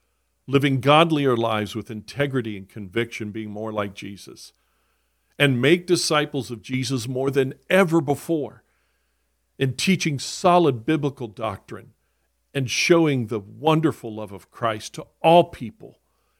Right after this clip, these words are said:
and planting churches. As far as the country itself, it simply needs to fall down before God, to turn to Christ. He makes it very simple to come to repentance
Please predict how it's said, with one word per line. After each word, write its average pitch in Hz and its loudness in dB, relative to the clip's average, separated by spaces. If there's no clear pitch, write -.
and 123 -4
planting 123 -4
churches. - -10
As 135 0
far 156 2
as 135 0
the 127 -2
country 151 0
itself, 165 2
it 165 4
simply 190 2
needs 160 0
to 165 -4
fall 143 -2
down 135 0
before 143 -8
God, 156 -2
to 127 -8
turn 165 -2
to 170 0
Christ. 170 0
He 165 -6
makes 165 -4
it 143 -4
very 147 0
simple 165 -6
to 110 -14
come 143 -6
to 147 -4
repentance 170 -8